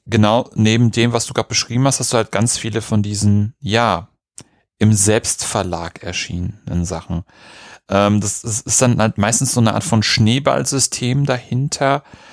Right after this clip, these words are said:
ähm, dass du dann irgendwie, mm, je,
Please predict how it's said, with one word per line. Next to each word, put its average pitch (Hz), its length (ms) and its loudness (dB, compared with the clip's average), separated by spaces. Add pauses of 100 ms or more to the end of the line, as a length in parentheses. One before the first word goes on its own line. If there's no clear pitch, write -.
(240)
ähm, 110 440 4
dass 107 200 0
du 120 200 -4
dann 127 220 2
irgendwie, 117 760 2
mm, 67 1400 -14
je, 113 280 -6